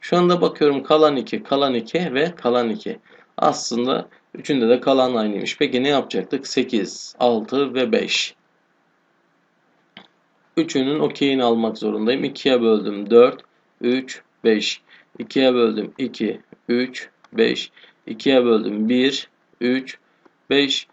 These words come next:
Üçe böldüm bir, beş ve beşe böldüm bir. Buradan hemen okey hesaplıyorum. İkinin küpü çarpı üçün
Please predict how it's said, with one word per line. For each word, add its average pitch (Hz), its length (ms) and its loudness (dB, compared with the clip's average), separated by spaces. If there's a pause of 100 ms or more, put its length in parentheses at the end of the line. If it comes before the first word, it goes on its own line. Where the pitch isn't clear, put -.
(280)
Üçe 143 300 2
böldüm 117 380 2
bir, - 300 -2 (320)
beş 147 460 0
ve 120 180 2
beşe 123 320 0
böldüm 113 440 0
bir. 101 240 -6 (460)
Buradan 135 320 2
hemen 123 260 -2
okey 113 600 -2
hesaplıyorum. 127 760 -2 (360)
İkinin 120 680 -2
küpü 127 760 0 (460)
çarpı 117 480 2
üçün 110 480 -4